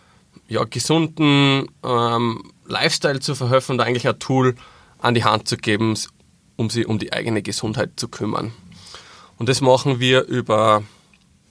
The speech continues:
Module, nennen wir es, also digitale Kurse, die wir über die App ausspielen. Und das sind Kurse zu den diversen Gesundheitsthemen. Wir holen uns eigentlich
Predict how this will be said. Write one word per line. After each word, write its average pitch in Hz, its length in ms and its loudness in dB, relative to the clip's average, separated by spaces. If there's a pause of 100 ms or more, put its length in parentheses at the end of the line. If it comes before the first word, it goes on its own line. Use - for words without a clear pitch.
(360)
Module, 156 640 -2
nennen 165 320 2
wir 156 180 2
es, 139 80 0
also 120 160 -4
digitale 120 580 0
Kurse, 131 500 0
die 113 220 -4
wir 113 100 2
über 110 180 -2
die 104 140 -8
App - 180 -8
ausspielen. - 680 -10 (600)
Und 113 80 -8
das 110 120 0
sind 120 200 2
Kurse 135 600 2
zu 120 320 4
den 113 160 2
diversen 117 420 -4
Gesundheitsthemen. 120 1000 0 (640)
Wir 113 480 2 (600)
holen 131 200 2
uns 131 160 0
eigentlich 127 520 -4